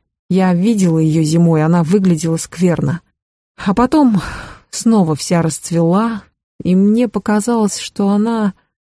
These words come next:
Что? Как-то справляется с ситуацией. Они все начали справляться с ситуацией, каждый по-своему. Катя пыталась осознать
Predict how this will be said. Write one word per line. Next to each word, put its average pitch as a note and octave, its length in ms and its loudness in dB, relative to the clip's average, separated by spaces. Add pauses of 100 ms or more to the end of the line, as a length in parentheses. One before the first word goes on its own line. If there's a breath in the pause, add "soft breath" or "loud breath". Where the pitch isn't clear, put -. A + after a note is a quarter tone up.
(360)
Что? - 480 -2 (500)
Как-то B3 300 0
справляется A3+ 760 0
с - 60 -4
ситуацией. F#3 920 0 (560 soft breath)
Они A3+ 260 4
все C4+ 300 0
начали D#3+ 340 0
справляться F#3 640 0
с - 40 -6
ситуацией, F3 880 -2
каждый A#3 320 0
по-своему. F3 680 -2 (180)
Катя A3 480 0 (360 soft breath)
пыталась A#3+ 480 2
осознать G3 560 2